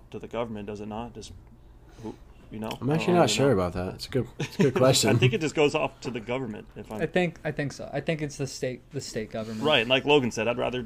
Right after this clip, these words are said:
Speaker 1: send it off to Vans if I'm buying from Vans, and instead of some random ass government official, 'cause I
Speaker 3: Right.
Speaker 1: just
Speaker 3: I mean,
Speaker 1: wanted Vans.
Speaker 3: at, at the end of the day, it's still very, very new.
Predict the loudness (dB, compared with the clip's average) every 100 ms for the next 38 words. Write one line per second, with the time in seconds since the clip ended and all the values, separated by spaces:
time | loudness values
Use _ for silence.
0 | -8 -8 -6 -4 -4 -4 -6 -4 -4 -6
1 | -8 -8 -4 -2 -2 -6 -6 -6 -4 -2
2 | -4 -6 -10 -16 -18 -20 -18 -18 -18 -8
3 | 2 2 4 -2 -2 -4 -4 -6 -8 -10
4 | -16 -18 -18 -20 -20 -20 -20 -12 -8 -8
5 | -8 -8 -6 -6 -6 -6 -6 -8 -8 -8
6 | -10 -12 -12 -12 -12 -12 -10 -2 0 0
7 | 0 2 2 0 -4 -4 2 2 0 -16
8 | -2 2 4 2 4 4 6 6 6 2
9 | -2 0 4 4 4 -2 -8 0 4 4
10 | 4 2 0 0 -2 -2 -2 -4